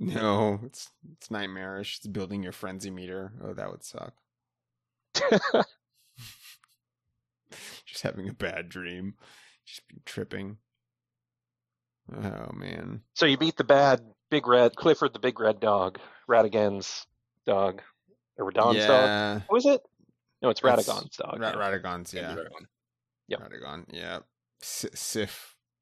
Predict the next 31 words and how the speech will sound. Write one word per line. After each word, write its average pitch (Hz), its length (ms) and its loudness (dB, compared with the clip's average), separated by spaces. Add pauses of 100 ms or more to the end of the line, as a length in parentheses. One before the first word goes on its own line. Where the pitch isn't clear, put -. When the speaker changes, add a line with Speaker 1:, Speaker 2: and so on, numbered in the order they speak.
(800)
Speaker 2:
<laughs> - 360 -2 (360)
Speaker 1:
Point 110 340 -6
five. 110 680 -2
He's - 160 -20
so - 120 -12
Speaker 2:
Sif - 200 -6 (100)
Speaker 1:
small. 95 140 -4
Speaker 2:
po-, 156 160 -6 (400)
it's, - 360 0
yeah, 196 280 4
it's - 180 -2
not 226 160 6
as 120 120 2
impressive - 440 -2
as - 100 -12
Sif, - 240 2
for - 200 -10
sure. - 180 -6
Speaker 1:
No, 87 460 -6
no, 90 220 -8
and 87 80 -8
I 87 80 -10
didn't 95 240 -10
feel 95 120 -10
sad. 87 460 -4
He 92 100 -18
just - 420 -14 (320)
was 101 220 -14 (420)
making 95 360 -16
me 85 80 -14
angry. 90 500 -10